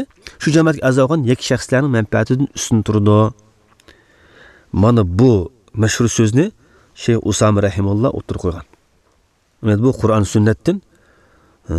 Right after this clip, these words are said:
istihro qilinib, e, chiqqan yakun. Ya'ni Qur'on sunnatga qarab chiqilib, e, o'tirib qo'yilgan yakun. Shunga biz nazariy jihatdan bu islom ummat manfaatini, davlat yoki jamoat manfaatini ustun qo'yamiz degan bu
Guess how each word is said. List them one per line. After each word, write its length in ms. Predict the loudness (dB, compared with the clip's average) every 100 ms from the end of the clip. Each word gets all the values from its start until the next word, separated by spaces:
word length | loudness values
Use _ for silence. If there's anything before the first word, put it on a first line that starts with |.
| -4
istihro 400 | -6 -10 -4 -2 0
qilinib, 340 | 0 -2 -2 -10 _ _ _ -18
e, 40 | -16
chiqqan 340 | -14 -4 -2
yakun. 320 | 2 2 0 -4 _ _ _ _
Ya'ni 160 | -2 0
Qur'on 200 | 2 0
sunnatga 280 | 2 -2 -2
qarab 260 | -2 -2 -4
chiqilib, 340 | -8 -4 -4 -6 -20 -20 -20 _ _ _
e, 40 | -8 -6
o'tirib 340 | -4 -2 -2
qo'yilgan 240 | 0 2
yakun. 260 | 2 2 -2 -10 _ _ _ _ _
Shunga 220 | 0 2 4
biz 140 | 2 -2 -12 _ _ _ _ -4
nazariy 420 | 2 2 4 2
jihatdan 540 | 4 2 2 0 0 -2 -8 _ _ _ _ 0
bu 100 | 2 2 -4 _ _ _ _ _
islom 240 | -6 0 2
ummat 220 | 2 2
manfaatini, 580 | 2 2 2 2 2 2 -2 -10 -4
davlat 360 | 0 2 2
yoki 140 | 0 0
jamoat 180 | 2 2
manfaatini 280 | 0 -2
ustun 260 | -4 -2 -2
qo'yamiz 420 | 2 2 2 0 -4 -18 _ _ _ _ _
degan 280 | -4 0 2 0
bu 160 | 0